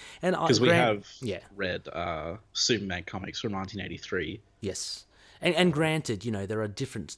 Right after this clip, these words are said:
Speaker 1: types of comics, uh,
Speaker 2: Yes.
Speaker 1: i-, in any year or any decade you go. But in any case, uh, as you say, yeah, we did cover an eighty-three comic. Uh, I had that in. And it was this weird mix, and I keep on saying it, like, the mixed bag of something of it,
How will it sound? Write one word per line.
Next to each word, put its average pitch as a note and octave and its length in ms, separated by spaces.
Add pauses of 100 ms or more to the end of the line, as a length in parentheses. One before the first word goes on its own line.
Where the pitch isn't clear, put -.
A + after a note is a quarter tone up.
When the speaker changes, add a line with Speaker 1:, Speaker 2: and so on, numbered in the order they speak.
(120)
Speaker 1:
types - 360
of - 80
comics, - 720
uh, G2 320
Speaker 2:
Yes. - 220
Speaker 1:
i-, C#3 40
in D3+ 280
any D#3+ 200
year G#2+ 460
or G#2+ 60
any G#2+ 180
decade G2 420
you F2+ 60
go. F2+ 180
But A#2+ 240 (300)
in C#3+ 140
any E3 180
case, A2 400 (320)
uh, G#2+ 260
as A#2 140
you A2+ 80
say, F#2 180
yeah, A#2+ 240
we G#2+ 80
did A2 200
cover G2 480
an G#2+ 120
eighty-three G2+ 440
comic. A#2+ 480 (380)
Uh, A2 140
I A#2+ 60
had B2+ 160
that A#2 160
in. A#2 160 (400)
And D3 140
it - 140
was D#3+ 120
this D#3+ 180
weird F3+ 260
mix, C3 440
and B2 320
I B2+ 40
keep D3+ 220
on C3+ 100
saying B2+ 340
it, G2 60
like, G2+ 140
the G#2+ 60
mixed B2 320
bag A2 360
of G2+ 140
something F#2+ 500
of G2 140
it, G2+ 160